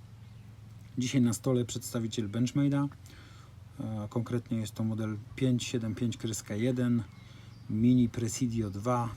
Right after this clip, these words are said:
C F Elite, bo taka jest jego pełna nazwa.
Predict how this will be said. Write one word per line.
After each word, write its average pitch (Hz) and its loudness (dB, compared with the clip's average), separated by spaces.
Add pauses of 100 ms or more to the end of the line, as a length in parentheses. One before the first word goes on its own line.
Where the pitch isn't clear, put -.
C 117 -2
F - -6
Elite, 123 2 (340)
bo 107 -8
taka 123 -4
jest 110 -4
jego 107 -4
pełna 110 -4
nazwa. 127 0